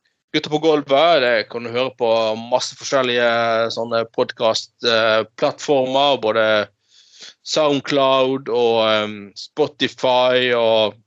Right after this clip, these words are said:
Analfy og alt mulig, eh, Rimi-, Rimify og alt mulig sånne plattformer.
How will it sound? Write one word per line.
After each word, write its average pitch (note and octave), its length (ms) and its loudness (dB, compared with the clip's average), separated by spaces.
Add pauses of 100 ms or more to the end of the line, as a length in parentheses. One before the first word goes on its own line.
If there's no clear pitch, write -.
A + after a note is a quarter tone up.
(640)
Analfy B2 880 0
og A#2 320 2
alt A#2+ 220 -4
mulig, A#2 520 0
eh, G#2+ 1120 2 (680)
Rimi-, A#2+ 420 -2
Rimify B2 640 0
og A#2+ 160 2
alt - 80 -18
mulig A2+ 200 0
sånne A2+ 280 -2
plattformer. B2+ 520 -2